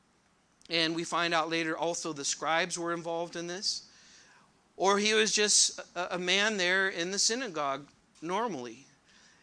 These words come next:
And mind you, at this point, Jesus had been healing a, a,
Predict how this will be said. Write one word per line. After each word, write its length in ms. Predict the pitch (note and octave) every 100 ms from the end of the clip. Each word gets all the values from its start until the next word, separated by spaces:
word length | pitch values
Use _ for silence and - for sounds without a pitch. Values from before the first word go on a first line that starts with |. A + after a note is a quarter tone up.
| _ -
And 180 | F#3+
mind 320 | G3+ A3+ D4 G3+
you, 120 | G3
at 120 | G3
this 180 | G3+ G3
point, 420 | - B3+ A#3+ F3+
Jesus 420 | D#3+ G#3+ G#3+ G#3+
had 140 | G3+ E3+
been 140 | E3
healing 680 | E3 G#3 B3+ G3 D3+ D3 D3 - _ _ _ _ _ -
a, 60 |
a, 340 | E3+ D3+ D3